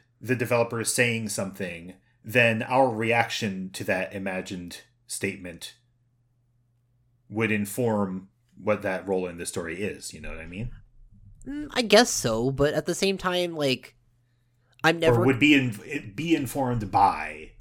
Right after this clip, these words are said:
Speaker 2: I would never consider Satori to be on the same level as the Golden Goddesses.
Speaker 1: No,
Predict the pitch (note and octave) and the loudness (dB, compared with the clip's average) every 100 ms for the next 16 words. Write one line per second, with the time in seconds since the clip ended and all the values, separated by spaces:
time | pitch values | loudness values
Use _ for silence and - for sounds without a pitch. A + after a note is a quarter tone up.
0 | - F3 G#3 A#3 G3 F3+ F#3 G3 F#3 F3 | 2 4 4 -2 0 -2 2 0 0 -6
1 | - D#3+ D#3 D3+ C#3 C#3 - D3+ D3 C#3 | -4 -2 0 0 0 -4 0 2 4 4
2 | C3 C3+ C3+ D3 C3 C3 B2+ - B2+ B2+ | 0 -2 -4 -2 -2 -2 -4 -2 -2 -2
3 | B2 A#2+ B2 B2 B2 A#2 A#2+ - A#2+ A#2+ | -4 -4 -4 -4 -4 -4 -6 -4 -4 -4
4 | A#2+ A2 A2 A2+ G#2+ - - - - - | -6 -10 -8 -4 -2 -4 -10 -16 -16 -16
5 | - F3+ - | -4 -2 -2